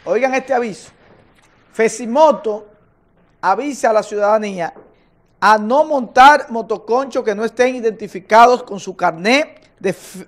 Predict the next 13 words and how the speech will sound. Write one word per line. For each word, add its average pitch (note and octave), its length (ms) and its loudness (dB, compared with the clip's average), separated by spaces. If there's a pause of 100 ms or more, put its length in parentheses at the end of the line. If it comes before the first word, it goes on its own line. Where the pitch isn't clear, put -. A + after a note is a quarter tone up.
(120)
de G3 240 -4
Fesimoto, G3 840 -4 (960)
porque B3+ 400 6
son B3+ 420 2
piratas B3+ 720 4 (100)
y C#4+ 160 -2
te C#4 200 4
engañan, A#3+ 600 0 (480)
y E3 80 -12
muchas F#3+ 240 -6
veces A#3 200 -8
son G#3+ 120 -12
atracadores. E3+ 680 -12